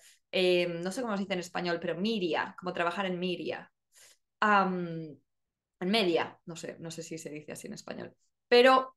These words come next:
desde luego te va a llevar a que inviertas tu energía en expansión, eh, como aprender cosas nuevas para poderlas monetizar, trabajar con personas extranjeras, recibir dinero de personas extranjeras o tú invertir tu dinero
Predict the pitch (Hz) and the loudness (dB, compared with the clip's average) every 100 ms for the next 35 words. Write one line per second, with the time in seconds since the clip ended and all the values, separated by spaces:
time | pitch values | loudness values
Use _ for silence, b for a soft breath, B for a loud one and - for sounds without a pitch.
0 | _ - 214 226 226 240 254 240 214 214 | _ -2 2 4 6 6 6 2 2 4
1 | 208 208 214 196 175 208 190 180 175 - | 4 2 0 -4 0 4 4 4 -2 0
2 | 254 269 214 - 214 202 190 202 196 - | 2 4 2 2 4 4 4 0 -2 -4
3 | - _ _ _ _ _ _ - 233 - | -12 _ _ _ _ _ _ 0 0 0
4 | 233 208 - 214 202 202 196 - - - | 0 0 2 4 6 4 0 -6 -20 -20
5 | - _ - 208 202 196 196 190 180 - | -20 _ 2 4 6 6 6 6 6 4
6 | - B B B - 202 202 - - _ | -2 B B B -4 0 2 2 -2 _
7 | _ - 208 233 247 262 330 - 277 277 | _ 4 6 8 8 8 4 4 2 2
8 | 208 220 247 247 247 240 196 196 196 214 | 0 2 4 6 4 2 2 2 2 4
9 | 220 214 190 185 185 185 214 220 220 B | 2 0 0 0 0 2 4 4 2 B
10 | B 220 226 226 277 277 262 220 220 214 | B 4 6 6 6 4 2 0 2 0
11 | 214 - 190 196 214 214 202 196 214 240 | 0 -2 -2 2 4 4 2 0 0 0
12 | 247 - _ 202 214 220 220 214 185 214 | -2 -10 _ 0 2 6 4 4 0 0
13 | 208 208 - 196 196 226 220 220 - 247 | 0 -2 -6 -2 0 2 2 2 6 8
14 | 247 285 294 269 214 220 220 208 214 202 | 8 2 0 2 2 2 -2 -2 0 4
15 | 202 202 | 4 4